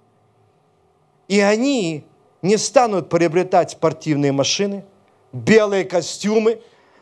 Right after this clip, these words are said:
дорогие часы и финансовые пирамиды.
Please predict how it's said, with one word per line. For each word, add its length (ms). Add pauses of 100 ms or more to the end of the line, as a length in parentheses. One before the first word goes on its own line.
(100)
дорогие 520
часы 560 (220)
и 100
финансовые 580
пирамиды. 580